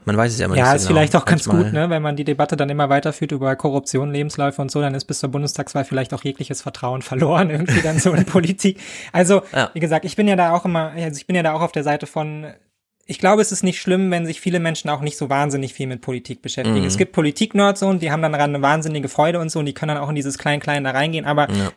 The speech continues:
Speaker 2: wir haben bei uns keinen Wahlzwang und so. Es ist auch völlig okay, sich alle vier Jahre mit seiner Partei zu beschäftigen und dann halt
Speaker 1: Ja.
Speaker 2: die Person zu wählen, die einem sympathisch ist. So, das kann man auch machen, das ist auch völlig legitim.
Speaker 1: Genau.
Speaker 2: Und, ähm,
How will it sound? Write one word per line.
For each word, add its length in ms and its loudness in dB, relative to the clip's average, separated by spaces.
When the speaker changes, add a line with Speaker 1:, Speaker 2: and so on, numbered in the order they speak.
Speaker 2:
wir 260 2
haben 160 4
bei 120 6
uns 180 -2
keinen 300 -2
Wahlzwang 580 4
und 140 -2
so. 160 2
Es 100 -2
ist 140 -2
auch 100 0
völlig 300 -2
okay, 240 -4
sich 160 -6
alle 160 2
vier 160 -4
Jahre 260 4
mit 140 -4
seiner 220 0
Partei 340 -2
zu 160 -8
beschäftigen 540 -6
und 160 2
dann 120 4
halt 120 4
Speaker 1:
Ja. 80 2
Speaker 2:
die 40 -4
Person 320 0
zu 140 -4
wählen, 220 0
die 100 -2
einem 160 0
sympathisch 500 -2
ist. 220 -10
So, 220 -6
das 180 -4
kann 160 -2
man 120 0
auch 220 -2
machen, 260 -2
das 120 -6
ist 140 -6
auch 140 -4
völlig 280 0
legitim. 480 0
Speaker 1:
Genau. 140 -2
Speaker 2:
Und, 460 2
ähm, 440 0